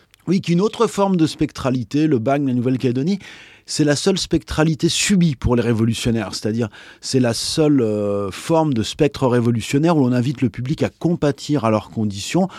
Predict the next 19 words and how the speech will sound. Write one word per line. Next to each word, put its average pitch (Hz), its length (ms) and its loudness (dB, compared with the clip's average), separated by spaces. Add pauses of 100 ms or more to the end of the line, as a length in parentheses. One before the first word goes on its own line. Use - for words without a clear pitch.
(220)
pour 117 200 2
évidemment 107 420 2
hâter 127 220 0
leur 120 140 2
libération. 110 580 -2 (460)
Et 117 100 0
Louise 160 300 0
Michel, 156 480 0
dès 175 220 0
les 196 100 2
prisons 139 400 -4
de 117 80 -2
Versailles, 117 760 -6 (140)
dix-huit 101 280 -6
cent 110 160 -2
soixante - 440 -4
et 165 40 -2
onze, 190 220 0 (560)
écrit 180 540 0